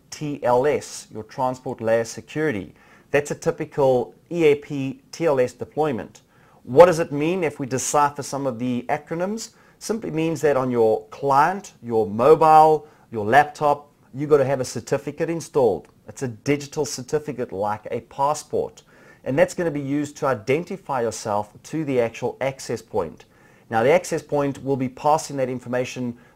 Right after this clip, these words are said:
through to a back-end service, such as a RADIUS service. Now, RADIUS stands for your Remote Authentication Dial-In User Service. I'm gonna have about a three-minute break now, 'cause that was a very long word.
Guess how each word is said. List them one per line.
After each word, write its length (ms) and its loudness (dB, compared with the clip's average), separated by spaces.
through 220 -4
to 480 -6
a 140 0
back-end 600 -2
service, 720 -2
such 400 -6
as 140 -6
a 200 2
RADIUS 920 0
service. 640 -4
Now, 100 -10
RADIUS 640 4
stands 400 0
for 140 -10
your 360 0
Remote 500 0
Authentication 1000 -4
Dial-In 480 2
User 320 -6
Service. 760 -2
I'm 80 -16
gonna 140 -10
have 100 -8
about 300 -6
a 40 -8
three-minute 460 -8
break 260 4
now, 160 0
'cause 120 -10
that 100 -4
was 100 -4
a 40 -8
very 180 -2
long 260 2
word. 360 6